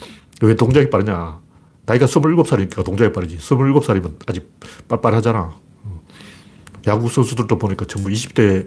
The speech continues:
스물일곱 살 때 제일 잘하고 서른다섯 살 꺾어지면 그때부터 야구 못하더라고. 그 백 프로 법칙이에요.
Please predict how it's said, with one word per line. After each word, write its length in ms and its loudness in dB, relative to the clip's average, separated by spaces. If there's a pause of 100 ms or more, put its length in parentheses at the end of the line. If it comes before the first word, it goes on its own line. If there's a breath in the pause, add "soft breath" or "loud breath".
스물일곱 520 2
살 140 0
때 80 -2
제일 180 2
잘하고 480 -4
서른다섯 440 2
살 280 0 (140)
꺾어지면 400 0
그때부터 400 0
야구 400 -4
못하더라고. 560 -6 (880 loud breath)
그 100 -2 (380)
백 180 -2
프로 160 2
법칙이에요. 420 -4